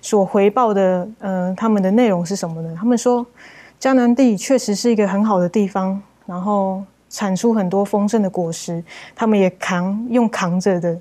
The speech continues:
这个葡，葡萄用扛着回来，然后给这些百姓看，“哦，这个地方真的很好，就如这个上帝所，所讲的一样。”然后，可是在他们一直在夸，夸奖的时候，可是后面他们却讲了一个但是。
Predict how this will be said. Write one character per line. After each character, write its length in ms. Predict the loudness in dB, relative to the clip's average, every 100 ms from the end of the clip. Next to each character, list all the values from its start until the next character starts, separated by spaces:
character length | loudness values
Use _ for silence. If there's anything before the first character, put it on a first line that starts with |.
| -6
这 100 | -4
个 100 | -4
葡， 160 | -6 -12
葡 200 | -4 -2
萄 160 | 0 0
用 160 | 0
扛 240 | -2 -4 -4
着 160 | -2
回 220 | -2 -4 -6
来， 140 | -8 -14 -20 -20 -20 -6
然 100 | -2
后 120 | 0
给 200 | 0 0
这 140 | 2 2
些 180 | 2
百 200 | 0 -2
姓 180 | -4 -2
看 240 | -2 -4 -6 -8
，“哦， 120 | -6
这 100 | -2
个 60 | 0
地 100 | 0
方 220 | -4 -4
真 160 | 0
的 80 | 2
很 100 | 2
好， 160 | -2 -2
就 200 | 0 0
如 180 | -2 -4
这 140 | -4
个 120 | -4 -6 -6
上 240 | -2 0
帝 100 | -2
所， 220 | -4 -8 -8
所 180 | -4 -2
讲 220 | 0 -4
的 100 | -4
一 100 | -2
样。” 140 | -2 -4 -16 -20 -20 -20 -10
然 100 | -2
后， 140 | 2 2
可 100 | 2
是 140 | 0
在 240 | 0 2 2
他 100 | 4
们 160 | 2 4
一 80 | 2
直 120 | 2
在 200 | 2 0 -2 -10
夸， 320 | -2 0 2
夸 280 | -2 0 0
奖 160 | 0 -4
的 60 |
时 100 | -2
候， 140 | -2 0
可 100 | -2
是 80 |
后 240 | -4 0 2
面 140 | 4
他 60 | 4
们 140 | 0
却 180 | 2 0
讲 220 | 0 -4
了 80 | -8
一 20 |
个 140 | -8 -6
但 260 | -4 -4
是。 260 | -4 -6 -8